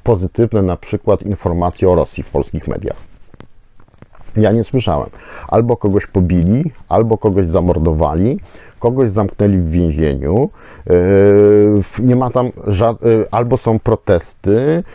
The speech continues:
yy, i nie ma tam niczego absolutnie pozytywnego. Ja bym powiedział tak, jak się słucha polskich, polskich, yy,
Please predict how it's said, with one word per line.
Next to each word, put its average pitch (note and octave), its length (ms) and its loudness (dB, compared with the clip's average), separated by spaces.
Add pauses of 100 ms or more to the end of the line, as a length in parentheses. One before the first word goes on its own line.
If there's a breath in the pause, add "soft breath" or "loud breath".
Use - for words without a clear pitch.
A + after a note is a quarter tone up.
(160 loud breath)
yy, - 180 2
i - 140 -2
nie B2 140 2
ma C#3 120 0
tam B2+ 280 -2
niczego C3 540 0
absolutnie G#2 640 -2
pozytywnego. F#2+ 800 -2 (360 loud breath)
Ja G#2+ 220 2
bym A#2+ 160 -2
powiedział A#2+ 300 0
tak, - 240 -4
jak G2 140 2
się G#2 140 -4
słucha G#2+ 340 -2
polskich, G#2+ 640 -4 (100)
polskich, G2+ 560 -2
yy, F2 80 2